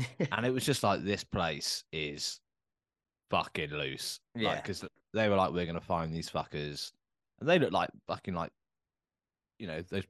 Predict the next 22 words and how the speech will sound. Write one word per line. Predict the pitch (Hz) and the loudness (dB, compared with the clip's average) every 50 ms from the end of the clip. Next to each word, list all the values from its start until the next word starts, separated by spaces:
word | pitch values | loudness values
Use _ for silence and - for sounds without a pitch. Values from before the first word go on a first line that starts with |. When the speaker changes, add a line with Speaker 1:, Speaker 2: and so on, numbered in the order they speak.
| - - | -6 -4
Speaker 2:
private | - 107 98 98 95 85 92 - | 0 2 4 4 4 2 0 -2
mercenaries | 85 92 104 104 104 101 - - 87 82 78 73 73 73 - 78 | 2 4 4 6 4 4 2 0 -4 -4 -4 -4 -4 -6 -6 -6
you | 82 | -6
see | - - 78 76 | -4 -4 -4 -4
in | 73 76 78 | -6 -6 -8
films, | - - - 104 95 82 76 73 71 67 64 | -8 -2 0 2 2 2 0 -4 -8 -12 -12
basically. | - - - - - - - - - 50 - _ _ | -10 -10 -10 -8 -10 -12 -12 -12 -12 -12 -12 _ _
Speaker 1:
Yeah, | - 113 104 98 95 92 | -8 -6 -4 -4 -2 -2
yeah. | 92 92 92 92 90 - _ _ _ _ _ _ _ _ _ _ _ _ _ _ _ _ _ _ _ _ - | -4 -4 -4 -4 -6 -8 _ _ _ _ _ _ _ _ _ _ _ _ _ _ _ _ _ _ _ _ -16
That, | 143 135 127 156 131 143 | -6 0 2 4 6 6
that's | 175 175 135 139 | 6 6 6 6
Speaker 2:
And, | 139 | 4
Speaker 1:
what | 165 156 | 4 4
Speaker 2:
uh, | - | 4
Speaker 1:
surprised | - 165 - 165 151 143 127 117 - | 0 0 2 4 4 4 4 4 2
me | 135 135 123 101 | 0 0 2 2
that | 104 - | 2 4
I | 117 120 120 | 4 4 4
didn't | 113 120 113 110 82 | 2 0 -2 -2 -2
realise | 110 113 107 98 90 87 85 82 82 76 - - | 0 0 2 2 0 0 -2 -2 -6 -8 -8 -6
was | 101 98 92 - | -6 -6 -6 -2
that | - 98 95 87 - | -2 0 0 0 -2